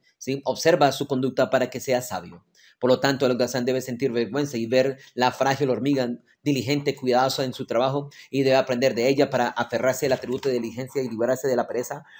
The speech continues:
a fin de salvar su alma del sepulcro. Entonces vemos acá que la, la, una de las razones por cual fue creada la hormiga es para el perezoso. El perezoso. Ahora, uno diría, "¿Cómo el perezoso va a aprender la hormiga?".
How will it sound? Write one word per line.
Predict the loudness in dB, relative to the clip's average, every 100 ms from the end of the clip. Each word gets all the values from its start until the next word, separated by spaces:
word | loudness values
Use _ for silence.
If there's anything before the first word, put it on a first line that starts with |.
| -4
a | 0
fin | 0
de | -2
salvar | -2 2 2
su | 4
alma | 4 4
del | 2 0 0
sepulcro. | -6 -10 -10 -12 _ _ -20 -20 -20 -20 -20 _ _ _ _
Entonces | -10 -6 0
vemos | 2 2
acá | 2 2 2
que | 2 0 -2 -18 _
la, | -12 -6 -4 -4 -8 -18 -20 _ _ _
la, | -10 -6 -4 -4 -6 -10 -14 -12
una | -8 -4
de |
las | -4
razones | -6 -8
por | -8 -6
cual | -8
fue | -6 -8
creada | -6 -6
la | -4
hormiga | -6 -8 -10 -12 -12
es | -14 -12
para | -12 -12 -14 _ _ _
el | -12
perezoso. | -8 -8 -8 -14 _ _ _ _ _ _ _ _ _ _ -10
El | -6
perezoso. | -6 -4 -6 -10 -20 _ _ _ _ _ _ _ -12
Ahora, | -8 -6 -4 -4 -4 -6 -10 _ _
uno | -8 -2
diría, | 0 0 -4
"¿Cómo | -6
el | -6
perezoso | -6 -6 -2
va | -2
a |
aprender | -2 -2 -2
la | -4
hormiga?". | -4 -6 -8